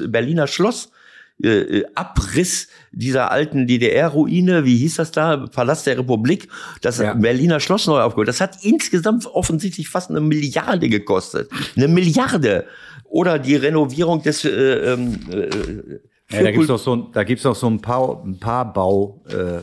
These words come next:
Speaker 2: Projekte in Berlin, die, äh, im dreistelligen
Speaker 1: Die
Speaker 2: Millionenbereich
Speaker 1: Staatsoper,
Speaker 2: Gelder
Speaker 1: die
Speaker 2: verbrennen.
Speaker 1: Staatsoper und die Komische Oper sind zusammen laut Gerd für siebenhundertfünfzig Millionen äh, renoviert worden oder werden noch renoviert. Ich weiß es nicht. Also ich meine, das ist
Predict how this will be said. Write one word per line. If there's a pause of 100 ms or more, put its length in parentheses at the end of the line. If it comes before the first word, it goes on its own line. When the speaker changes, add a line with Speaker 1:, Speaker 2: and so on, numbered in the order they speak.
(120)
Speaker 2:
Projekte
in
Berlin,
die,
äh,
im
dreistelligen
Speaker 1:
Die
Speaker 2:
Millionenbereich
Speaker 1:
Staatsoper,
Speaker 2:
Gelder
Speaker 1:
die
Speaker 2:
verbrennen.
Speaker 1:
Staatsoper (180)
und (360)
die
Komische
Oper
sind
zusammen (400)
laut
Gerd
für
siebenhundertfünfzig
Millionen (320)
äh,
renoviert
worden
oder
werden
noch
renoviert.
Ich
weiß
es
nicht. (400)
Also
ich
meine,
das
ist